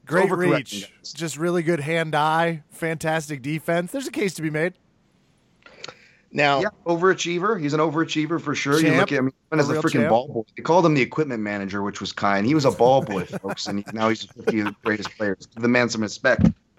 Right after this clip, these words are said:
Speaker 3: Now, if we're talking on stuff that we can actually compare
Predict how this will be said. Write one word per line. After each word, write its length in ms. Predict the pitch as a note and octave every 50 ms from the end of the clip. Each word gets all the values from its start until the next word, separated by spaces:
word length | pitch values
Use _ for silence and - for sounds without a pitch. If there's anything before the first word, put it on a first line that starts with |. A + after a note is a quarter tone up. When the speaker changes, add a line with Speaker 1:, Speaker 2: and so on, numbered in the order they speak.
| _ _ _ _ - -
Speaker 3:
Now, 360 | - C3+ C#3+ C#3+ C#3 C#3 C3+ - -
if 240 | D3+ C#3 - - D3+
we're 420 | D#3 D3 C#3+ C#3 C3+ B2+ B2+ B2 - -
talking 480 | - G3+ G#3 G3+ - G3 E3+ C#3+ B2+ -
on 420 | - B2 B2 A2+ A2 A2 A2 G#2+ A#2 - _ _ _ _ _ _ _ -
stuff 400 | - - - - G#3+ F#3 - -
that 160 | D#3 - -
we 120 | C3 -
can 320 | - - - - - B2+ - _ _ - -
actually 500 | D3+ G#3 A3+ - - - C3+ B2+ A#2+ G#2
compare 640 | - - G#2 F#2 - F#2+ G2 F#2 F2 F#2 G2 A2+